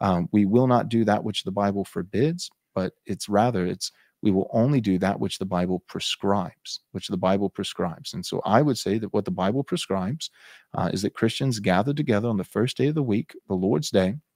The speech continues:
for the administering of the ordinary means of grace, which simply put would be the public preaching of the word, the public praying of the word, the public singing of the word in hymns, psalms, and spiritual songs,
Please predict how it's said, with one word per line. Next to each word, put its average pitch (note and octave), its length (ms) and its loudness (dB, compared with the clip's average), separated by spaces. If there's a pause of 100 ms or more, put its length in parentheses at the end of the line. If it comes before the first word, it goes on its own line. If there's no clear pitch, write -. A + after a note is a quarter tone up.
(600)
for A#2 180 4
the A2 160 4
administering G2 920 0
of G2+ 100 -2
the G#2+ 140 0
ordinary B2+ 580 2
means G#2+ 340 0
of A#2 120 -4
grace, - 560 -6
which G2+ 200 -12
simply C3 380 -2
put - 280 -2
would G#2+ 160 -2
be G2 240 2 (360)
the G2+ 100 -2
public G2 380 2
preaching B2+ 400 0
of B2+ 60 -2
the B2+ 80 0
word, C3 340 -4
the C3+ 60 -2
public - 320 -4 (120)
praying B2 580 2
of A#2+ 120 -2
the A#2 80 0
word, A#2 360 -4
the A#2+ 80 -8
public G#2+ 480 0
singing C3+ 540 -2
of C3 140 -2
the A#2+ 60 0
word G2+ 400 0
in G#2+ 100 -4
hymns, A#2+ 460 -2
psalms, A2+ 480 -2
and G2+ 100 -4
spiritual A2 460 -2
songs, F#2+ 520 -2